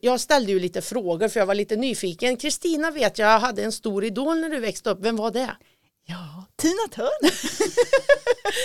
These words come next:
Speaker 2: <laughs>
Speaker 1: Så du har lyssnat på Simply the Best minst lika många gånger som jag har fått gjort när jag åkt upp på podiet?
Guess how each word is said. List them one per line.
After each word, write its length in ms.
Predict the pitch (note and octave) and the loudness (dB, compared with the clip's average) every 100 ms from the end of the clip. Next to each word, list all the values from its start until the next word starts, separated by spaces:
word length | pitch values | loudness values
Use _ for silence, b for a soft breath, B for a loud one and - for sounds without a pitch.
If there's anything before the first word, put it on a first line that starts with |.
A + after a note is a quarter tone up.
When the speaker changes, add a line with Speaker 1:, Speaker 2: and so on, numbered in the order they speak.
| F#4 | -2
Speaker 2:
<laughs> 20 | B3+ | 0
Speaker 1:
Så 120 | D#4 | 0
du 120 | C#4 | 2
har 120 | D4 | 2
lyssnat 380 | D#4 D#4 A#3+ C4 | 2 0 0 2
på 80 | C4+ | 2
Simply 540 | - D4+ B3 G#3+ A#3+ | 0 0 0 0 -4
the 100 | A3+ | 0
Best 300 | A3 G#3+ G#3 | 2 2 2
minst 380 | A3+ G3 G3+ - | -4 -4 -6 -6
lika 260 | A#3 G#3 F#3+ | -6 -4 -4
många 220 | G#3 G3 | -2 -2
gånger 260 | G#3 F#3+ | 0 -2
som 180 | E3+ G3+ | -2 -4
jag 140 | G3 A#3 | 0 0
har 140 | C#4 | 0
fått 220 | - D4+ | -4 -4
gjort 280 | C#4+ A3 - | -2 -2 -2
när 120 | A#3 | 0
jag 160 | A#3 G#3 | 2 2
åkt 120 | G3 | 2
upp 120 | F#3+ - | 0 0
på 120 | G3+ | -4
podiet? 560 | - G3+ F#3+ A3 C4+ | 0 2 4 6 6